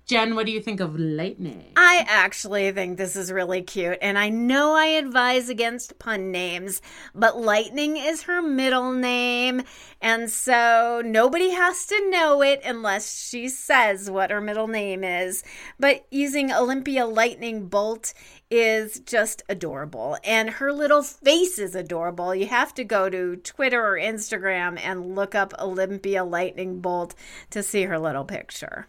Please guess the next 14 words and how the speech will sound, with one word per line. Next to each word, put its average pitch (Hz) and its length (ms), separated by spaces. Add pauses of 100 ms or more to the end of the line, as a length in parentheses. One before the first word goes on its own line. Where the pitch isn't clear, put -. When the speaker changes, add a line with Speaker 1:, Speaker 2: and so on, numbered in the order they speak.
Speaker 1:
Yes. - 640
Speaker 2:
Now 269 340
on 320 240
to 320 120
some 302 420 (100)
wonderful 277 460
news. 285 420 (140)
Quarterback 240 720
for 247 120
the 220 120
Detroit 208 460
Lions, 277 540
Matthew 202 680
Stafford, 233 720